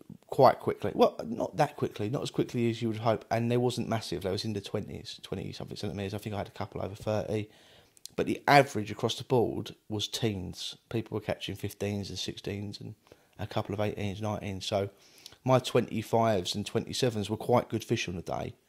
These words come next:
And I got my five within a couple of hours. Tactically, I still think I made the right decision. I, I could have just l-,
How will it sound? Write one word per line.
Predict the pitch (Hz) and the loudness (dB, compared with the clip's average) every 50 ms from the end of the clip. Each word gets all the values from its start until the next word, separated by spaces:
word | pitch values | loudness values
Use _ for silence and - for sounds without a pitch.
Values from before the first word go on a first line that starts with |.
| _ _ _ _ _ _ - - - - - - - | _ _ _ _ _ _ -20 -20 -20 -20 -20 -10 -2
And | - 110 107 107 104 107 107 104 - | 0 2 2 2 2 0 -2 -4 -4
I | - - | -6 -2
got | - 113 - - | 2 2 2 2
my | 104 104 | 2 0
five | 101 - - 113 107 104 104 98 98 - - - _ _ _ _ _ _ _ _ _ _ _ - | 0 2 2 2 4 4 4 2 0 -4 -12 -16 _ _ _ _ _ _ _ _ _ _ _ -6
within | - 117 113 113 | -4 0 2 2
a | 110 | 0
couple | 104 - - 113 - 120 113 | 0 0 -2 -2 0 2 2
of | 117 | 4
hours. | 120 127 139 143 147 151 - - - - _ _ _ _ _ _ _ _ - _ _ _ _ _ _ _ _ _ _ _ _ _ _ _ _ _ _ - - | 4 4 4 4 2 0 -2 -6 -8 -12 _ _ _ _ _ _ _ _ -20 _ _ _ _ _ _ _ _ _ _ _ _ _ _ _ _ _ _ -4 2
Tactically, | - 151 - - - - 113 - - 104 98 95 110 127 135 - _ _ _ _ _ _ _ _ _ _ _ _ _ _ _ _ _ _ _ _ _ _ - - | 6 6 6 4 2 -4 -4 0 2 2 4 4 2 2 0 -4 _ _ _ _ _ _ _ _ _ _ _ _ _ _ _ _ _ _ _ _ _ _ -6 -4
I | - | -2
still | - - - 277 | 2 6 6 6
think | - - - | 6 6 6
I | 175 | 8
made | 165 170 160 151 | 8 8 8 6
the | - | 6
right | 143 151 131 | 4 4 6
decision. | - - 165 - 117 104 98 - | 6 4 2 2 2 -2 0 0
I, | 120 123 - - | 0 2 4 2
I | - | 2
could | - - - 233 | 2 4 4 6
have | 196 202 160 - - | 6 6 6 4 0
just | - - - - | 0 0 0 0
l-, | 147 156 | 0 -2